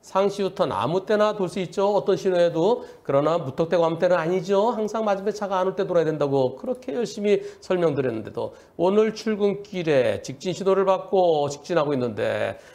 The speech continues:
아, 유턴 차선에서 좌회전했습니다. 유턴이 아니라 좌회전했어요. 상시 유턴은 유턴하라는 건데 저건 실제로 좌회전이죠.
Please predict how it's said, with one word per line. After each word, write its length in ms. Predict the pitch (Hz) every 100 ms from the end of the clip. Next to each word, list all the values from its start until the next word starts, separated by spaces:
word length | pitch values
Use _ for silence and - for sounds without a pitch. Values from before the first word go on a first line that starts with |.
| -
아, 160 | - 98
유턴 300 | 107 - 147
차선에서 500 | 147 143 151 147 190
좌회전했습니다. 800 | - 160 226 285 240 180 170 139
유턴이 320 | 127 160 202
아니라 140 | 180 156
좌회전했어요. 840 | 165 175 160 - - - - - - _ _ _ - - - - -
상시 340 | - - 233 254
유턴은 280 | 240 285 285
유턴하라는 600 | - 202 190 180 160 143
건데 460 | 123 107 92 73 -
저건 280 | 165 214
실제로 420 | 240 - - 214 214
좌회전이죠. 1040 | - - 127 135 196 190 170 110 90 -